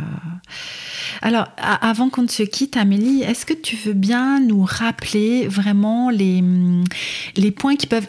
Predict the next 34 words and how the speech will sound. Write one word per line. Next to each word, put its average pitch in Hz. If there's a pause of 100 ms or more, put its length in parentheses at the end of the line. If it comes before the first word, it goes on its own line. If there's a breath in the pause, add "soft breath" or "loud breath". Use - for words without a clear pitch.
alerter 220
les 190
parents, 170
tu -
vois, 185
où 202
ils 185
peuvent 202
se -
dire, « 196
Ah, 202 (160)
là, 202
il 208
y 185
a, 180 (120)
il 180
y 185
aurait 175
peut-être 202
besoin 208
d'aller, 202
euh, 175
rencontrer 208
une 196
orthophoniste 190
pour 190
voir 202
si -
c'est 220
pas 185
ça 196
qui 190
se -
passe. » 165